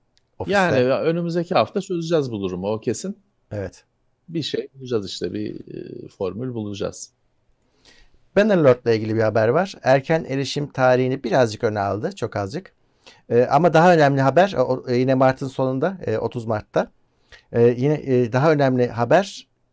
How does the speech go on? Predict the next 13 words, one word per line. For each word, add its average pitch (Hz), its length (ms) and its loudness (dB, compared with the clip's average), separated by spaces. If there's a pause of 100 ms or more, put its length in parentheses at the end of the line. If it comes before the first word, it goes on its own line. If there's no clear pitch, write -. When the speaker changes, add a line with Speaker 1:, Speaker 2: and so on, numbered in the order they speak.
(460)
Speaker 1:
e, 117 220 -4
şimdi 135 280 -2
yüzde 127 360 0
onluk 156 400 4
bir 175 80 4
indirim 165 300 -2
yapacaklarmış. 107 800 -4 (960)
Ama 196 260 6
Speaker 2:
Tamam. - 280 -6
Speaker 1:
oyun 185 340 6
varsa 208 340 6
elinde 127 280 2
eski 127 380 -2